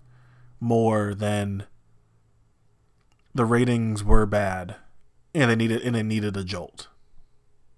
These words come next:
It felt very reactionary. There wasn't any care put into it, put into it. There wasn't any thought put into it. There wasn't any effort put into it.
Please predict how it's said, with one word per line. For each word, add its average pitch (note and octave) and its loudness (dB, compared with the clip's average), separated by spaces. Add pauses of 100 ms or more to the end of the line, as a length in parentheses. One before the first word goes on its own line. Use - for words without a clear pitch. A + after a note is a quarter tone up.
(1400)
It B2 -8
felt C3 2
very C3 4
reactionary. B2 -2 (1400)
There B2+ 0
wasn't B2+ 2
any A#2 -2
care A#2 -2
put B2 -2
into A#2+ -2
it, - -8
put A#2+ 6
into A#2+ 0
it. A#2 -6 (960)
There B2 -4
wasn't A#2+ 2
any A2+ -4
thought A2+ -4
put A#2 8
into A#2 2
it. A#2 -10 (960)
There B2+ -4
wasn't A#2 -4
any A2+ -10
effort A#2+ -10
put A#2+ 0
into A#2 -2
it. A#2 -6